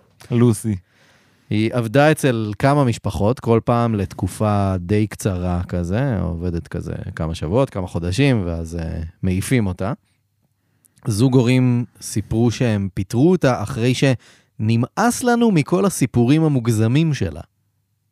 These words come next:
Speaker 1: אוקיי.
Speaker 2: הם נתנו דוגמה אחת
Speaker 1: אני שמח
Speaker 2: ספציפית
Speaker 1: לשמוע
Speaker 2: מאוד.
Speaker 1: דוגמה.
Speaker 2: היא סיפרה שהיא עבדה בדובאי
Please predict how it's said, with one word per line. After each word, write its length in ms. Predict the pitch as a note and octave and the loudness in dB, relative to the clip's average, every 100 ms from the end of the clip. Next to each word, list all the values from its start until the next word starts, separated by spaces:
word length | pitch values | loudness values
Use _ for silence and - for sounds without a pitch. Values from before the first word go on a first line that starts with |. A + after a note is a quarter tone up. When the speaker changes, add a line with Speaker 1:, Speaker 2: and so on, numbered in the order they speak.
| _ _ _ _ _ _ _ _ - | _ _ _ _ _ _ _ _ -6
Speaker 1:
אוקיי. 500 | A#2+ A2+ G#2 A#2+ A3 - _ _ F3+ | -4 0 0 0 -4 -8 _ _ -6
Speaker 2:
הם 80 | G#2+ | -4
נתנו 200 | G#2+ C3 | 2 2
דוגמה 340 | A#2+ A#2+ C3 | 4 6 4
אחת 120 | B2 | 4
Speaker 1:
אני 160 | C3 A2+ | 4 4
שמח 180 | A#2 A#2+ | 4 6
Speaker 2:
ספציפית 300 | D3+ C3+ B2 | 6 6 4
Speaker 1:
לשמוע 160 | A2+ A2 | 4 4
Speaker 2:
מאוד. 200 | D#3+ D3 | 6 6
Speaker 1:
דוגמה. 360 | A2+ A2+ C3 A3 - _ _ | 4 4 2 0 -8 _ _
Speaker 2:
היא 100 | A#2 | 0
סיפרה 380 | A#2+ A2+ C#3 F3 | 2 2 2 4
שהיא 280 | F3+ D3 | 4 4
עבדה 320 | A#2+ A2 A#2+ C#3 | 4 2 2 4
בדובאי 840 | C3 G#2+ A2 G2+ B2+ C3 A2+ D3 | 2 2 0 4 4 6 2 0